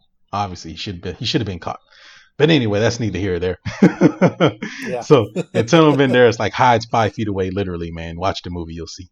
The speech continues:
Speaker 1: <laughs> Hides behind a cactus, but yet he's invisible to everybody. And everyone else is on horses. They definitely could have chased him. Anyway, so, um, <laughs> Captain Love,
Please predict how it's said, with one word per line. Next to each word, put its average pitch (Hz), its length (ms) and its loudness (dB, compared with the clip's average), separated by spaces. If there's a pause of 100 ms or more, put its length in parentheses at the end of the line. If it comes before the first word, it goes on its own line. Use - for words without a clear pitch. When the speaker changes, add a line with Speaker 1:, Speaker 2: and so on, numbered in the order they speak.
Speaker 1:
<laughs> - 120 -20 (520)
Hides 131 220 4
behind 123 220 0
a - 40 -8
cactus, 101 420 -4 (280)
but 104 160 -4
yet 101 160 -2
he's 107 160 -4
invisible 92 440 -4
to 92 100 -10
everybody. 85 380 -14 (520)
And 107 100 -2
everyone 123 360 4
else 117 160 -2
is 104 100 -2
on 95 120 -4
horses. 90 340 -4
They 92 120 -6
definitely 98 260 -4
could 85 120 -12
have 80 80 -20
chased - 240 -12
him. - 60 -20 (380)
Anyway, 110 400 0 (340)
so, 104 340 -2
um, 95 380 -4 (260)
<laughs> - 300 0
Captain 139 420 0
Love, 113 360 6